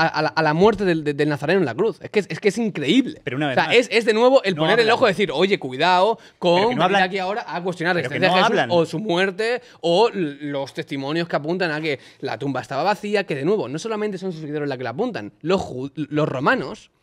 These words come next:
Speaker 1: dicen en el primero, en el primer tiempo del, del siglo, "Los cristianos han robado el cuerpo". Eso es muy interesante, porque diciendo eso están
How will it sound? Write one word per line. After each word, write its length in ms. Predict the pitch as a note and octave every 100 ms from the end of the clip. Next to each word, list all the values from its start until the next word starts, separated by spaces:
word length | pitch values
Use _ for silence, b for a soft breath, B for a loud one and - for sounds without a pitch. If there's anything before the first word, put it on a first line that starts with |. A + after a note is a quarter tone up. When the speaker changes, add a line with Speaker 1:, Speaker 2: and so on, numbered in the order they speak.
| b b b b b -
Speaker 1:
dicen 500 | D3 A3+ - C3 - -
en 100 | D#3
el 100 | C#3+
primero, 340 | C3+ D#3+ G#3 G3
en 80 |
el 120 | E3+ D3+
primer 240 | D3+ F#3
tiempo 260 | G#3 F#3 E3
del, 280 | D3+ D#3
del 160 | D3 C3+
siglo, 400 | C#3 A#2 C3+ G#3+ b b b b b b b b _
"Los 220 | B2+ C#3
cristianos 480 | D3+ C3 F3+ G3 - _
han 200 | C#3+ D3+
robado 340 | C#3 B2+ D#3 C#3+
el 100 | B2
cuerpo". 500 | B2 A#2 G#2+ - - _ _ _ _ _ _
Eso 160 | D#3+ G#3+
es 20 |
muy 80 | A3
interesante, 420 | F#3 C#3+ B2+ - _
porque 240 | C#3+ C3
diciendo 440 | B2+ B2+ F#3+ G#3 D#3
eso 260 | F#3 F#3 -
están 400 | - - D3 B2+